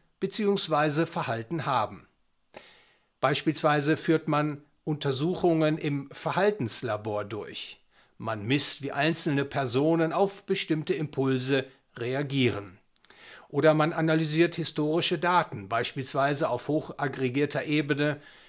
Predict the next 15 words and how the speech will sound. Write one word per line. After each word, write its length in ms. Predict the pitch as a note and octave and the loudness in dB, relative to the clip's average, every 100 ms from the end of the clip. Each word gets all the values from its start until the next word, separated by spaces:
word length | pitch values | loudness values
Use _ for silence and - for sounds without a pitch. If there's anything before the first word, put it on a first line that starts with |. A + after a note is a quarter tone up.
| - _ | -20 _
wie 180 | C#3+ D#3 | -4 0
die 180 | D3+ D#3 | 0 -2
Kauf- 360 | - G3 G#3+ | 4 6 6
und 160 | - F#3 | 2 -2
Verkaufsentscheidungen 1300 | - G3 F#3+ C3+ B2 C#3 C3 - B2+ C3 D3 D3 D#3 | 2 0 0 -2 -2 -4 -2 0 0 0 0 0 0
der 140 | C3+ | 0
Goldanleger 840 | B2+ D3+ F#3+ - B2 A2+ A2+ A#2 C3+ | 2 4 4 2 -6 -6 -4 -4 -4
kurz 540 | - G#3 G#3 - - - | 4 4 4 -4 -10 -14
vor 480 | - E3+ B2 D3 - | -4 0 2 0 0
oder 240 | D#3+ E3 | 2 2
kurz 440 | E3 F#3 F3+ F#3 D3+ | 2 2 2 0 -2
nach 280 | C3+ C#3 | 0 0
Zentralbankzinsentscheidungen 1900 | - - D#3 - C#3 D#3 D3 D3+ D#3 - F#3 - B2 A2 A2 A#2 A#2 C3+ F3+ F#3+ | -2 -4 -4 -2 0 0 0 -2 -2 -2 -2 -4 -10 -8 -4 -4 -4 -2 -2 -2
ausgefallen 720 | C3+ G#2 - - G#2+ G#2 G2+ | -4 -4 -8 -10 -8 -8 -10
sind. 380 | G2+ G2+ F#2 | -12 -12 -14